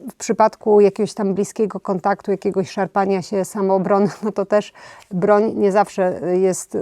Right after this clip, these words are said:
do tego, żeby strzelić, nie zawsze nam się uda, ale czasami możemy ją po prostu uderzyć i <laughs> uwierzcie mi, tutaj, gdyby ktoś tym dostał, no to czuć, tak? Generalnie, e, czuć, że tutaj dobrze się trzyma, jest ciężki i mamy czym uderzyć,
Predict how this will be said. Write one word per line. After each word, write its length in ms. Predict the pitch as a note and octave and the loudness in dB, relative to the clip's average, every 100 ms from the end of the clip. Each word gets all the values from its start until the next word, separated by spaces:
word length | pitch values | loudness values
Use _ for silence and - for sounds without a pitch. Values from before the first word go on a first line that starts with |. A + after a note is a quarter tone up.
| F3+ | -4
do 140 | F3 | -4
tego, 240 | G3 F3+ | -2 -4
żeby 360 | F3 F#3 E3+ F#3 | -2 -4 -2 -4
strzelić, 400 | - - G3+ F#3+ | -4 -4 -4 -2
nie 80 | F#3+ | -4
zawsze 240 | F3 C3+ | -6 -4
nam 120 | F#3 | -6
się 160 | E3 - | -4 -4
uda, 260 | C#4+ G#3 G3+ - - _ | 0 2 2 -2 -20 _
ale 160 | A3 G#3+ | -2 -2
czasami 380 | G#3+ A3 G#3+ G3+ | -2 -2 0 2
możemy 460 | G3 G3 G#3 G3+ | 2 0 0 0
ją 140 | G3 F#3+ | 0 -2
po 100 | G3+ | -4
prostu 340 | G3 - A3 | -6 -4 -2
uderzyć 420 | F#3+ G3 D#3+ D3+ | 2 2 0 -4
i 80 | - D3 | -4 0
<laughs> 60 | |
uwierzcie 420 | F#3 A3 - A3 | 4 4 4 0
mi, 160 | G3+ A#3 - - - _ - | 2 2 -4 -18 -20 _ 2
tutaj, 440 | A3+ B3+ A3+ F#3 F3+ | 4 6 6 4 -2
gdyby 260 | G#3+ G3+ | -2 -2
ktoś 240 | G3+ G#3+ G#3 | 0 -2 -2
tym 160 | G#3 | 0
dostał, 340 | G3 G#3 - G3 | 0 0 0 -2
no 120 | G3 | -2
to 160 | F#3 F3+ | -4 -8
czuć, 400 | - G3+ - - | -4 -6 -6 -12
tak? 280 | - F#3+ - | -6 -6 -6
Generalnie, 720 | F3+ F#3 F#3+ F3+ F#3+ F#3+ F#3 F#3+ - - _ | -8 -4 0 2 2 2 -2 -4 -16 -20 _
e, 240 | A3+ F#3+ F3+ | -2 0 0
czuć, 280 | - G#3 | -2 0
że 160 | F3 F#3+ | 2 2
tutaj 420 | - G#3 F#3 F#3 - _ | 2 -2 0 0 -6 _
dobrze 320 | F#3+ A3 A3 | 0 2 0
się 120 | A3 F#3+ | -4 -6
trzyma, 380 | - A3 F#3+ | -6 -2 0
jest 260 | F#3 F#3 - | 0 -2 -4
ciężki 480 | - G3 F3+ - G3+ | -2 -2 -2 -8 -4
i 40 | |
mamy 300 | F#3 F3+ E3+ | -2 0 -2
czym 260 | D3+ F#3 - | -4 -6 -4
uderzyć, 460 | F#3 F3+ F3+ A#3+ | -2 0 0 -2